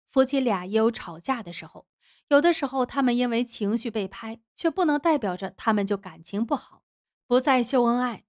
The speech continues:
也不意味着他们时间级没有了爱情。大部分八零、九零后的艺人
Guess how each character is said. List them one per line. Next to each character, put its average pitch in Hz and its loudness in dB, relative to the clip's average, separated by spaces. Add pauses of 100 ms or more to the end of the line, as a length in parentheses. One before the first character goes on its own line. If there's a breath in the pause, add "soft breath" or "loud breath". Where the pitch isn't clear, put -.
也 247 6
不 262 2
意 349 6
味 294 6
着 214 2
他 - -6
们 247 4
时 233 2
间 262 2
级 233 -2
没 214 4
有 311 2
了 180 -6
爱 175 -8
情。 - -14 (760)
大 240 8
部 226 2
分 208 0
八 208 4
零、 208 2
九 190 -6
零 185 -10
后 208 0
的 185 -4
艺 180 -8
人 156 -20